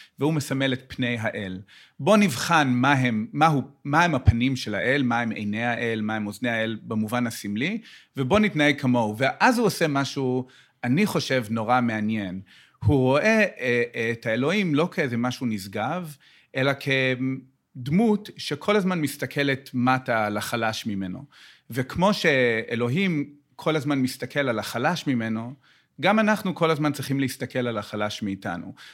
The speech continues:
אז הדימוי, אה, שלנו, אנחנו בדרך כלל מסתכלים למעלה אלוהים, ואלוהים מסתכל למטה אלינו. אה, כביכול, זה ב-,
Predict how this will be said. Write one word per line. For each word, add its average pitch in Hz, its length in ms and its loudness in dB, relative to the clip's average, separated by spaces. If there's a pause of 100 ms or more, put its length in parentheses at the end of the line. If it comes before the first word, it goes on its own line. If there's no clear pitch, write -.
(120)
אז 113 160 -6
הדימוי, 156 760 4
אה, 135 160 0
שלנו, 139 640 0
אנחנו 147 300 -2
בדרך 147 180 0
כלל 143 80 -2
מסתכלים 127 440 0
למעלה 110 400 2
אלוהים, 127 400 0
ואלוהים 170 320 -2
מסתכל 170 320 -4
למטה 170 460 2
אלינו. 156 320 -2 (560)
אה, 104 140 -2
כביכול, 127 580 2
זה 131 240 2
ב-, 117 220 4